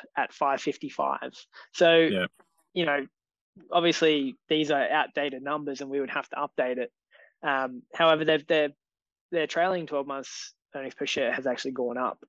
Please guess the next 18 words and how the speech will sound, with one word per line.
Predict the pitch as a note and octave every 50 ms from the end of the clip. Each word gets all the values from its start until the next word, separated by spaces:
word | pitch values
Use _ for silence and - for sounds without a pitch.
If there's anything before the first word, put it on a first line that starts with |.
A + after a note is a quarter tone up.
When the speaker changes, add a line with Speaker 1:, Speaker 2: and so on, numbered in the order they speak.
| _ -
Speaker 1:
as | C#3+ C3+ -
we've | B2+ B2+ A#2+
discussed. | - A#2 - - - A2+ A2+ G#2+ F#2 - - _ - -
Speaker 2:
Mm. | - - - - - _ _ _ -
Mm. | A#2 - D3
Speaker 1:
Um, | - - C3+ C3+ - - _ -
so | - - F#3 E3 D#3 D3+ D3 C3+ - _ _ -
currently | G#3 A3 B3 D#4+ - G3+ F#3 D#3+ C#3+ C#3 C3+ - _ _ _ _ _ _ _ _ _ -
on | - D#3 D#3
our | D3+ D3 C3+ - -
previous, | - E3 E3+ F3+ F3+ D#3+ D#3+ D3+ C#3+ B2+ - - - _ _ _ _ _ _ _ _ _ _ -
you | F#3 D#3+
know, | B2+ C3 C3 C3
shallow | - - - - D#3+ D3+ D3 C3+ C3 C3+ C#3
dive, | C3 C3 C3 C3+ C3+ C3 C3 C3+ C3 B2+ - - - - _ _
initial | - D#3 D3 C#3+ - - D3+
dive | C#3+ C3+ C3 B2+ B2+ B2+ C3 B2+ - - - _ _ _ _ _ -
numbers, | D#3 E3+ G#3+ A3 G3 E3 D#3 D3+ C#3 C3+ - -